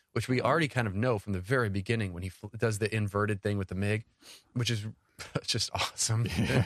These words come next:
Speaker 1: <laughs> I'm, like, so amazing. But that, and then, and then h-, when he fights Viper, I thought it was really great. Like, he doesn't always, he doesn't win.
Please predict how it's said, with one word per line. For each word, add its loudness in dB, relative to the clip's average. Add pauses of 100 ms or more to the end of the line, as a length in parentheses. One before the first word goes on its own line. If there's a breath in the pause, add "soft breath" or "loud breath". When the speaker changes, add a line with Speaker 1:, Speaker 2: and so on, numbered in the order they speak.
Speaker 1:
<laughs> 0
I'm, 0 (500 loud breath)
like, 2
so 2
amazing. 0 (360 loud breath)
But 4 (160)
that, 4
and 2
then, 0
and 0
then -2 (100)
h-, -8 (380)
when 0
he 0
fights 0
Viper, 2 (320)
I -2
thought 4
it -2
was -2
really 2
great. 0
Like, -4
he 0
doesn't 2
always, 0
he -4
doesn't 0
win. -2